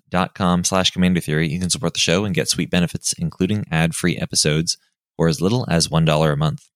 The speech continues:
If you aren't ready to be a patron yet, you can help us out by rating or reviewing us wherever you get your podcasts. All right. With that, let's jump into the first commander. Um, so this is Invasion of Segovia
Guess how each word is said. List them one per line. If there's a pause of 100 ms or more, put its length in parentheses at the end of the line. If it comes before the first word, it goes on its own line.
(500)
If
you (100)
aren't
ready
to
be
a
patron
yet, (100)
you
can
help
us
out
by
rating
or
reviewing
us
wherever
you
get
your
podcasts. (1000)
All
right. (640)
With
that, (920)
let's
jump
into
the
first
commander.
Um, (1080)
so
this
is
Invasion
of
Segovia